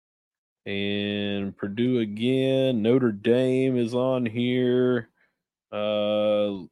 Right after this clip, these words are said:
lot of big name, Kentucky, and then, of course, our conference slate that you are going to see every time. But lots of big name opponents that we are going to be playing this year. So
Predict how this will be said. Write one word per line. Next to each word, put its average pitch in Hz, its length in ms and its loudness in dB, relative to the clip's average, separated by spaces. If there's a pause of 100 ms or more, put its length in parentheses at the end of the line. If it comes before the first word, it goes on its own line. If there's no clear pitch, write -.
(140)
lot 151 380 4 (100)
of 117 500 0
big 139 240 4
name, 131 320 2
Kentucky, 127 1120 -2 (840)
and 113 160 0
then, 117 160 2
of 104 100 -4
course, 113 380 0
our 101 160 2
conference 104 540 -4
slate 104 400 -4
that 95 200 -10
you 95 360 -8 (160)
are 95 140 -8
going 104 200 -4
to 95 80 -4
see 101 300 -6
every 95 220 -6
time. 113 340 -2
But 98 180 -2 (380)
lots 120 480 6
of 139 200 6
big 131 300 6
name 110 600 0 (180)
opponents 92 680 -4
that 101 180 -6
we 95 140 -6
are 92 120 -6
going 95 220 -6
to 90 80 -8
be 92 160 -8
playing 90 420 -4
this 85 240 -10
year. 92 220 -12
So 104 280 -6